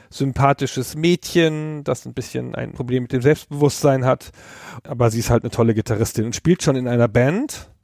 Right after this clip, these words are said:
nämlich der Band Milk Can, Milchdose.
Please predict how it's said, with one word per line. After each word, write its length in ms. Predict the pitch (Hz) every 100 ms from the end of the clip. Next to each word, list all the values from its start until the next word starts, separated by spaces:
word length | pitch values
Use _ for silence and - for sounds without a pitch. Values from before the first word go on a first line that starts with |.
| -
nämlich 320 | 127 127 127
der 120 | - 113
Band 420 | 117 117 113 -
Milk 640 | 110 107 113 123 165 - -
Can, 600 | 165 165 165 190 208 165 -
Milchdose. 920 | 123 117 123 - 139 147 156 180 226